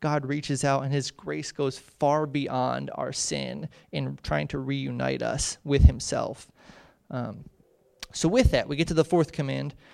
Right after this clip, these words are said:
And the fourth command is definitely a hard one, and one that probably a lot of us have tried to figure out ways to,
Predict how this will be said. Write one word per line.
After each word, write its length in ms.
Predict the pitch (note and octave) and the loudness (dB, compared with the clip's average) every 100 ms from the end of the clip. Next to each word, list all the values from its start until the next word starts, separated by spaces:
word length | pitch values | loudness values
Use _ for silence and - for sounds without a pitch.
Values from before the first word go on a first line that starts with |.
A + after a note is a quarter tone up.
| - - - - - - _ _ | -20 -20 -20 -20 -20 -20 _ _
And 120 | E3 | 4
the 60 | E3 | 4
fourth 360 | D#3+ C#4 D4+ - | 4 0 0 0
command 440 | F3 D3+ C#3 C#3 | 0 2 0 -2
is 220 | - C3 | -6 -8
definitely 800 | A#2+ D#3+ E3+ F3+ D#3+ D3 C3+ C3 A#2 - _ - | 0 2 2 0 -6 -4 -4 -6 -10 -16 _ -6
a 80 | |
hard 360 | B2 C3 B2 A#2 | -4 -2 -2 -4
one, 360 | A#2+ - - C3+ - - - - | -10 -16 -14 -12 -12 -12 -16 -10
and 240 | D#3 D3 C#3+ | -6 -4 0
one 160 | D#3+ | 0
that 100 | D3+ | 0
probably 400 | - D3+ D#3+ D#3 | 0 2 4 4
a 60 | D#3+ | 2
lot 260 | C#3+ C#3 D#3 | 2 0 -2
of 140 | C#3 | 0
us 220 | C#3 - | -2 -2
have 200 | - C3+ | -8 -10
tried 380 | - - C#3 C#3+ | -12 -6 -4 -4
to 80 | C#3 | -8
figure 340 | - C#3+ C#3 | -8 -6 -2
out 160 | C3+ C3+ | -2 -2
ways 420 | C#3 C#3 C3+ - | -4 -4 -6 -8
to, 420 | - C3+ C3 B2+ | -8 -4 -4 -4